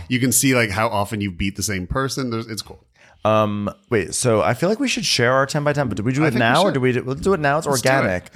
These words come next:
Speaker 1: We're right
Speaker 2: Okay,
Speaker 1: here.
Speaker 2: wait, so tell me, uh, 'cause I, 'cause there's still other games to talk about. I don't want
Speaker 1: Yeah.
Speaker 2: anyone to think
Speaker 1: No,
Speaker 2: that
Speaker 1: we'll, we'll make this brief. We'll just go over our ten-by-tens. And, and we have a couple that are the same.
Speaker 2: Yes,
Speaker 1: Um,
Speaker 2: you do yours 'cause I'm pulling mine up.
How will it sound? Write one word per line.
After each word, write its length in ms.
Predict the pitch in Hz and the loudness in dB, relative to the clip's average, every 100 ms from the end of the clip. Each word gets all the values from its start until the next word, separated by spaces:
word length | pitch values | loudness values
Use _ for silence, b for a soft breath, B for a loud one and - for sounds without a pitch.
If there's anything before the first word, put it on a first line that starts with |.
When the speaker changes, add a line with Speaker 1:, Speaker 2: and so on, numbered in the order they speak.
| B | B
Speaker 1:
We're 80 | 127 | 0
right 100 | 131 | 2
Speaker 2:
Okay, 80 | 135 | 2
Speaker 1:
here. 100 | 95 | 2
Speaker 2:
wait, 120 | 104 | 0
so 140 | - 120 | 0 0
tell 160 | 139 | 2
me, 160 | 151 156 | 0 0
uh, 120 | 117 110 | 0 -2
'cause 160 | 113 | 0
I, 140 | 104 85 | 0 -2
'cause 120 | - | -2
there's 120 | 123 | 0
still 260 | 196 175 - | 4 4 4
other 220 | 113 104 | 2 0
games 320 | 98 92 80 | 0 0 -2
to 60 | 92 | 0
talk 240 | 78 73 | 0 0
about. 160 | 60 - | -4 0
I 40 | |
don't 140 | 85 92 | 2 2
want 120 | 90 | 2
Speaker 1:
Yeah. 60 | |
Speaker 2:
anyone 220 | 85 82 80 | 0 -2 -4
to 80 | 73 B B - | -8 B B -4
think 280 | 101 82 | -4 0
Speaker 1:
No, 100 | 190 | 0
Speaker 2:
that 80 | 190 | 2
Speaker 1:
we'll, 100 | 208 | 2
we'll 140 | 214 214 | 2 0
make 180 | 220 | 0
this 120 | 202 175 | -2 -2
brief. 200 | 98 - | -2 -2
We'll 100 | 135 | -2
just 160 | 139 | 0
go 80 | 165 | 2
over 140 | 147 143 | 2 2
our 80 | 123 | 2
ten-by-tens. 520 | 120 101 95 80 - | 0 0 -4 -6 0
And, 140 | 151 | 0
and 180 | 165 147 | 2 2
we 140 | 156 | 2
have 260 | 147 135 135 | 2 0 -2
a 60 | 123 | -4
couple 320 | 120 123 117 | -4 -4 -4
that 160 | 110 | -2
are 180 | 104 101 | -2 -2
the 100 | 120 | -2
same. 240 | 127 214 - B B B B B - | -2 -4 -8 B B B B B -2
Speaker 2:
Yes, 420 | 110 107 107 104 | 2 4 2 0
Speaker 1:
Um, 60 | - | 0
Speaker 2:
you 200 | 120 127 | 2 4
do 60 | 131 | 4
yours 240 | 120 110 | 4 2
'cause 80 | 95 | 0
I'm 100 | 85 | -4
pulling 200 | 82 104 | -2 0
mine 180 | 87 82 | 2 0
up. 200 | 69 55 | 0 -4